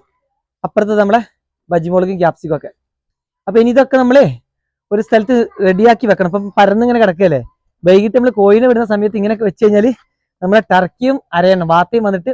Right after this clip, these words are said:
പെട്ടെന്ന് തീർത്ത് കളയും. അപ്പൊ നമുക്ക് ഈ സൈഡിലൊക്കെ ഒന്ന് വൃത്തിയാക്കാണ്ട്, ഇവിടെ നമ്മൾ ഇന്നലെ ഉരുളക്കിഴങ്ങ് മാറ്റിയ സ്ഥലമാണ്. അപ്പൊ ഇവിടെയൊക്കെ ഒന്ന്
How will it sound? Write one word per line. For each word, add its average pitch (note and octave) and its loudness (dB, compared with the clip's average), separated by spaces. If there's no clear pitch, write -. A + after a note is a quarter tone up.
പെട്ടെന്ന് C4+ -4
തീർത്ത് F3 -4
കളയും. C3 -6
അപ്പൊ - -12
നമുക്ക് G#3 -2
ഈ A3+ -4
സൈഡിലൊക്കെ G#3 2
ഒന്ന് A#3 -2
വൃത്തിയാക്കാണ്ട്, F3+ 0
ഇവിടെ A#3 -2
നമ്മൾ A3+ 0
ഇന്നലെ A3+ 2
ഉരുളക്കിഴങ്ങ് A3+ 2
മാറ്റിയ F#3 0
സ്ഥലമാണ്. C#3+ -4
അപ്പൊ F#3 -10
ഇവിടെയൊക്കെ G3 -4
ഒന്ന് A#3+ 0